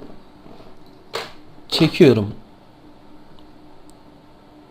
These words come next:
Bir saniye. Abi benim oyun oynama... Dur,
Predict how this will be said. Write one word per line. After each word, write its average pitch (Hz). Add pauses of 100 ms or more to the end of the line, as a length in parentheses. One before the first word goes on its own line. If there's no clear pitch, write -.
(1200)
Bir 175
saniye. 113 (260)
Abi 160
benim 190 (520)
oyun 190
oynama... 147 (420)
Dur, 135